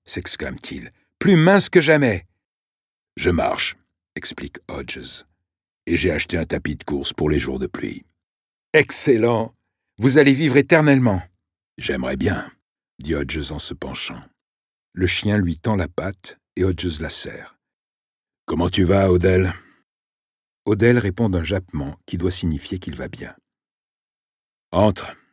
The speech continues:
dit Hodges. « J'ai du coca. À moins que tu préfères une bière. » « Un coca, ça me va. Et je parie qu'Odell apprécierait un peu d'eau.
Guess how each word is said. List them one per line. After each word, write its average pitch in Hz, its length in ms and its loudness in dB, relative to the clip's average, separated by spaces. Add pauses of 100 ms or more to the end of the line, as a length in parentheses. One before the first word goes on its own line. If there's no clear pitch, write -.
dit - 140 -8
Hodges. « - 440 -12 (760)
J'ai 82 200 -4
du 71 120 -6
coca. - 420 -6 (840)
À - 80 -12
moins 87 140 0
que 90 60 -4
tu 92 100 -6
préfères 87 340 0
une 90 100 4
bière. » « 110 320 2 (920)
Un 127 100 4
coca, 113 320 4
ça 120 140 0
me 110 60 2
va. 92 220 0 (840)
Et 104 80 0
je 104 120 0
parie 117 280 6
qu'Odell 120 300 6
apprécierait 113 460 2
un 104 100 4
peu 110 120 0
d'eau. 131 220 2